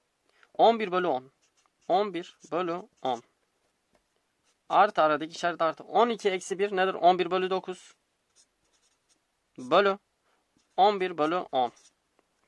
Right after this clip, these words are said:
Yer kalmadı. Hemen bir çizgisiz kağıt alalım. Şimdi arkadaşlar. Bakın. Buraya kadar geldik.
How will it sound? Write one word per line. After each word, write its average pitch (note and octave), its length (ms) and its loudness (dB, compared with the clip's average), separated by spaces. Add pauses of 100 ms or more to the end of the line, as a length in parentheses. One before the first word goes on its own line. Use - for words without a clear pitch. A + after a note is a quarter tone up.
(1040)
Yer C#3+ 240 -6
kalmadı. B2+ 340 -14
Hemen C3 240 -12
bir C3 80 -14
çizgisiz - 680 -16
kağıt B2+ 380 -10
alalım. C3 300 -8 (1300)
Şimdi B3 240 -2
arkadaşlar. G3+ 460 0 (1160)
Bakın. D#3+ 300 -2 (760)
Buraya A3 240 2
kadar G#3+ 240 4
geldik. E3+ 440 2